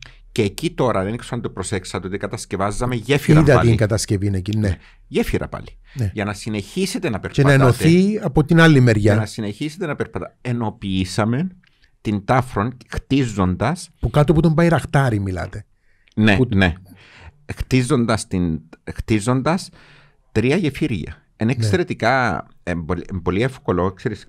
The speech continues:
Speaker 1: πάρα, πάρα πολλοί φίλοι έρχονται με πάρα πολλές ιδέες και λες,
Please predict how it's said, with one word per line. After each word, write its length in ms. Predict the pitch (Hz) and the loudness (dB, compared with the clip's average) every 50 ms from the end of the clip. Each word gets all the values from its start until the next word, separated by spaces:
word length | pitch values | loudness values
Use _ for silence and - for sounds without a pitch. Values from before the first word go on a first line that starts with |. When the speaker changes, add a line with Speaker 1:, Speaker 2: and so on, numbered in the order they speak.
| _ _ | _ _
Speaker 1:
πάρα, 220 | - 117 123 101 | -4 -4 -4 -4
πάρα 280 | - - 104 107 120 117 | -6 -6 -6 -4 -4 -4
πολλοί 200 | 120 117 101 95 | -6 -6 -6 -8
φίλοι 320 | 92 - - 110 92 107 | -8 -8 -8 -6 -6 -4
έρχονται 340 | 113 113 - - 131 139 131 135 - | -6 -8 -8 -10 -10 -10 -10 -10 -10
με 120 | 95 73 - - | -12 -12 -10 -8
πάρα 220 | - 90 98 101 | -6 -4 -4 -4
πολλές 240 | 92 92 90 87 - | -4 -4 -6 -6 -4
ιδέες 180 | 92 78 110 123 | -4 -4 -4 -6
και 80 | - - | -4 -6
λες, 140 | 127 127 127 | -8 -8 -8